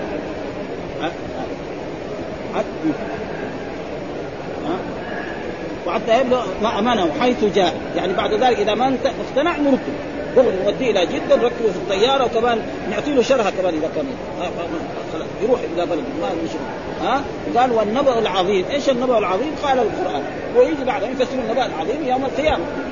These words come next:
ها؟ نعم، "عما يتساءلون عن النبأ العظيم". إيش النبأ العظيم؟ أكثر المفسرين اللي مر علينا كان النبأ العظيم معناه يوم القيامة، لكن هنا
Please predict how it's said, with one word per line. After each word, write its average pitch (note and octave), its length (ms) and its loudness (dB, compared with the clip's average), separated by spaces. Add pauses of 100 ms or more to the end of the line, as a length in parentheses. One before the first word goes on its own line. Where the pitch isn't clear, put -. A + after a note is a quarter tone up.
(240)
ها؟ - 160 0 (500)
نعم، F3 200 -2 (100)
"عما B3 260 4
يتساءلون A3 640 2
عن A#3 180 2
النبأ A3+ 440 4
العظيم". E3+ 480 2 (260)
إيش D4 140 4
النبأ C4 320 4
العظيم؟ F3 320 4 (240)
أكثر D#4+ 280 4
المفسرين A3 440 0
اللي C#4 160 4 (240)
مر A3+ 160 0
علينا G#3 400 0
كان B3+ 140 4
النبأ C4+ 200 2
العظيم A3+ 280 0
معناه C4+ 200 0
يوم D4 140 6
القيامة، A3 360 4 (380)
لكن G#3+ 240 2
هنا B3+ 220 4